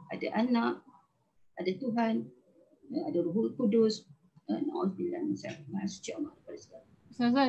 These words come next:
Speaker 2: tiga dalam satu tu maksudnya Nabi Isa tu lah yang diorang masukkan tu?
Speaker 1: Ha, tiga dan Nabi Isa dalam dia ada, dia adalah Tuhan dan juga anak Tuhan.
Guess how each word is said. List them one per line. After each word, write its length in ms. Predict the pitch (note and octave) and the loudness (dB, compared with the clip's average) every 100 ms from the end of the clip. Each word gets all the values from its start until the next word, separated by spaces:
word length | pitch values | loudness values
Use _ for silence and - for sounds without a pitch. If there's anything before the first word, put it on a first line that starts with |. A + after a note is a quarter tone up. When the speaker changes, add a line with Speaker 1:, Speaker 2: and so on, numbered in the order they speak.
| B3+ | 2
Speaker 2:
tiga 280 | A3+ B3+ | 4 6
dalam 120 | B3+ B3+ | 6 4
satu 240 | C4 C#4+ | 4 2
tu 100 | C#4 C#4+ | 6 6
maksudnya 400 | C4+ C#4 D4+ - - - | 8 8 6 4 -6 2
Nabi 480 | B3 B3 A#3+ C4 C4 | 6 8 8 8 6
Isa 240 | C4+ B3 | 8 6
tu 80 | C4 | 6
lah 160 | D4 B3+ | 6 8
yang 160 | B3 | 8
diorang 320 | B3 B3 B3+ | 8 8 8
masukkan 320 | B3+ - A#3+ C#4 | 4 2 6 8
tu? 160 | C4 F#3 F3 - | 8 4 -4 2
Speaker 1:
Ha, 400 | G3 G#3 G3 F3+ F3+ - - - - _ - | 6 8 8 6 4 -4 -16 -20 -20 _ -2
tiga 160 | D#4+ - | 2 4
dan 120 | F4 - - - - | 4 2 -2 -14 2
Nabi 180 | G#3+ A#3+ | 4 4
Isa 240 | B3 B3 D4 | 2 8 8
dalam 320 | C4+ C4 C4 | 10 8 8
dia 240 | C#4+ E4 | 8 8
ada, 120 | C4+ - - - - - - | 6 2 -2 -4 -14 -8 8
dia 120 | D#4+ - | 10 10
adalah 180 | A#3+ C5+ - | 8 4 6
Tuhan 260 | C#4+ G4 G#4+ | 8 10 10
dan 120 | D#4+ | 10
juga 180 | A3+ G3 - | 10 8 6
anak 240 | D4+ - | 6 4
Tuhan. 260 | - - | -4 -4